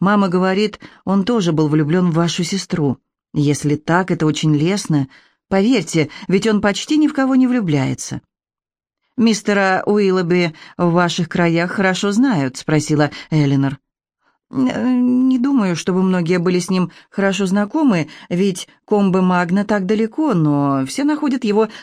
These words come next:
чрезвычайно приятным молодым человеком, могу вас заверить. Он производит незабываемое впечатление в своей шапке из выдры, ластах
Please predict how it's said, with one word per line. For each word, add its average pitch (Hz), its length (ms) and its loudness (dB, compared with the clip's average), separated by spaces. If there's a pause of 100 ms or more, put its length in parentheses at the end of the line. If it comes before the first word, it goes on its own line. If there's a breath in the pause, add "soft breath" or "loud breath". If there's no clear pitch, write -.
(140 loud breath)
чрезвычайно 202 720 -2
приятным 175 540 0
молодым 143 320 2
человеком, 185 600 -2
могу 147 360 0
вас 143 160 0
заверить. 135 580 -2 (480 soft breath)
Он 165 140 0
производит 190 560 0 (240 loud breath)
незабываемое 202 880 2
впечатление 220 840 0 (240 loud breath)
в - 80 -16
своей 190 300 2
шапке 165 560 0
из 135 120 -2
выдры, 165 520 0 (180 loud breath)
ластах 165 720 0